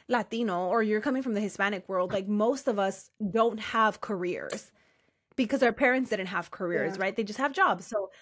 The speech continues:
Speaker 1: me getting a
Speaker 2: Mm-hmm.
Speaker 1: career that had benefits, insurance, medical, like, I had made it. And when I decided to quit, it was like, "Crystal, are you okay? What are you doing? What's wrong with you?" I pulled out all my retirement
Speaker 2: Mm-hmm.
Speaker 1: that I had in my account,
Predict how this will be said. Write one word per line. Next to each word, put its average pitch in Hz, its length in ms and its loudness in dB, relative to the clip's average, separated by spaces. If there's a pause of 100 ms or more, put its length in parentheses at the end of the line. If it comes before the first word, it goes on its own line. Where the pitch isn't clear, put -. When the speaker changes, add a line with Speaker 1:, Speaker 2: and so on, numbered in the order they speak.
(240)
Speaker 1:
me 254 220 4
getting 294 240 2
a 262 60 0
Speaker 2:
Mm-hmm. 214 120 -2
Speaker 1:
career 226 300 2
that 220 80 2
had 190 240 0
benefits, 214 600 2
insurance, 208 640 -2
medical, 208 420 -2
like, 196 260 0
I 226 240 8
had 190 300 0
made 175 340 0
it. - 240 -2 (540)
And 214 300 0
when 208 140 2
I 247 120 4
decided 247 380 0
to 190 100 2
quit, 285 600 2 (360)
it 254 160 4
was 247 240 2
like, 226 280 -2
"Crystal, 254 340 2
are 214 80 2
you 220 300 4
okay? 226 420 0
What 208 180 4
are 220 120 6
you 226 180 2
doing? 214 480 -2
What's 196 220 -4
wrong 277 360 4
with 262 200 -2
you?" 175 260 -2 (340)
I 175 120 0
pulled 262 280 0
out 277 200 2
all 233 160 6
my 247 140 2
retirement 233 680 2
Speaker 2:
Mm-hmm. 415 120 -4 (240)
Speaker 1:
that 208 140 0
I 202 100 2
had 208 300 -2
in 208 100 -4
my 196 140 -6 (100)
account, 208 260 -6